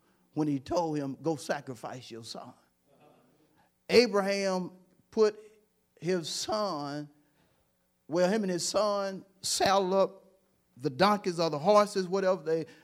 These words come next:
they were riding back then, and it took him days to get to Mount Moriah,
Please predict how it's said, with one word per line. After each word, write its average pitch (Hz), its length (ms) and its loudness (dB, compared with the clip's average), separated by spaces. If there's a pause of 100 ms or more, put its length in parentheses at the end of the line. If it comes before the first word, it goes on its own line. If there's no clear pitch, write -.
they 165 120 0
were 147 120 -2
riding 185 520 2
back 190 320 0
then, 196 460 -2
and 151 220 -2
it 208 280 4
took 202 280 2
him 151 420 -2
days 151 960 0 (1400)
to 147 100 -4
get 180 800 0
to 156 100 -6
Mount 160 360 -4
Moriah, 147 680 -2